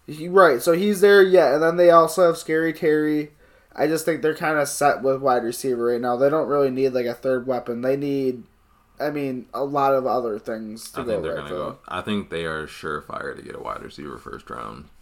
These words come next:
Speaker 1: That is
Speaker 2: Because regardless, you need to pair somebody with Terry because Terry hasn't been, like, Terry's a really good receiver,
Speaker 1: But you
Speaker 2: but
Speaker 1: just
Speaker 2: in
Speaker 1: said
Speaker 2: term
Speaker 1: they have Curtis Samuel too.
Speaker 2: Bro, Curtis Samuel was hurt half of last year.
Speaker 1: Yeah, but he's not gonna be guaranteed hurt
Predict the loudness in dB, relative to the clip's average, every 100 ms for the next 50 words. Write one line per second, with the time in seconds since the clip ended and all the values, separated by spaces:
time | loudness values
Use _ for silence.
0 | _ -4 0 0 -2 -6 -6 0 0 0
1 | -4 -16 -20 -20 _ -4 0 6 8 8
2 | 4 -2 -2 -2 -4 -8 -6 -6 -6 -6
3 | -6 -6 -8 -10 -8 -6 -6 -10 -12 -14
4 | -10 -10 -8 -6 -6 -6 -8 -10 -12 -12
5 | -14 -18 _ -20 _ -4 -4 2 2 2
6 | 2 2 0 -2 -6 -8 -6 -6 -8 -8
7 | -4 0 0 0 -2 0 2 2 0 -2
8 | 0 0 0 -6 -6 -4 -6 -8 -10 -10
9 | -8 -6 -6 -6 -8 -8 -8 -6 -6 -8
10 | -10 -8 -8 -10 -10 -10 -10 -10 -12 -10
11 | -10 -8 -10 -12 -10 -4 2 2 4 0
12 | 0 0 0 0 -4 -2 -2 -2 -6 -6
13 | -2 0 -2 -6 -6 -2 -2 -2